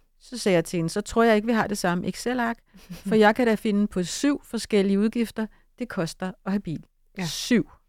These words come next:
Speaker 2: Og du har skrevet de her syv udgifter så pænt her. Øhm, og jeg tænker, vi tager dem bare step by step.
Speaker 1: Ja.
Speaker 2: Den første er jo udbetaling plus billån. Jeg vil sige,
Speaker 1: Ja.
Speaker 2: med min første bil,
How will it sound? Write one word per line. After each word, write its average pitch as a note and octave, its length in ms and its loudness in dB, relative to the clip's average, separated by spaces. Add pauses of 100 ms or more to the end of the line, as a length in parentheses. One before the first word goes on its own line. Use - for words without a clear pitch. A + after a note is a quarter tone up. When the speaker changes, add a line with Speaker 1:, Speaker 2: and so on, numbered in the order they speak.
(180)
Speaker 2:
Og G3 120 -4
du G3+ 80 0
har G3+ 60 4
skrevet G3 380 2
de G#3 80 -2
her G3 100 0
syv G#3 300 -6
udgifter F#3+ 520 -6
så - 200 -8
pænt F#3+ 400 -4 (180)
her. F#3+ 160 -2 (920)
Øhm, F3 460 -2 (240)
og F#3+ 60 2
jeg G3 100 4
tænker, G#3 280 0
vi A3 80 0
tager G#3+ 220 0
dem A3 100 -2
bare G#3+ 120 0
step - 300 -10
by A3+ 100 0
step. C#4 260 -6 (120)
Speaker 1:
Ja. A3 180 4 (340)
Speaker 2:
Den G#3+ 140 0
første A#3 420 2
er A3+ 180 2
jo G3 220 0
udbetaling F#3+ 800 -4
plus - 260 -6
billån. D3 480 -8 (160)
Jeg F#3+ 100 2
vil F#3+ 60 -2
sige, A3 180 -4
Speaker 1:
Ja. G3 80 0
Speaker 2:
med G3+ 80 -2
min A#3+ 140 0
første - 300 -6
bil, D#3+ 220 -8